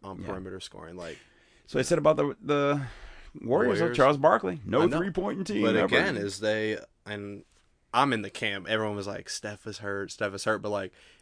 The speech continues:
Speaker 1: in those playoff games when you can get more physical, it's like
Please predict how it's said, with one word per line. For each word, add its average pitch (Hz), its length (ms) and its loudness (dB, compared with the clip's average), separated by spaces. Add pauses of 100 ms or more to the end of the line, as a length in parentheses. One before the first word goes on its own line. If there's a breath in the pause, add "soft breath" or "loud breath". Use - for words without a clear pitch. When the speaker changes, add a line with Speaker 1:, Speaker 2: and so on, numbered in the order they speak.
(200 soft breath)
Speaker 1:
in 151 260 0
those 156 240 0
playoff 139 420 2
games 104 320 -4
when 101 140 -6
you 113 100 -4
can 110 180 -2
get 104 200 -2
more 110 180 -2
physical, 120 800 -2
it's 113 380 -4
like 95 320 -4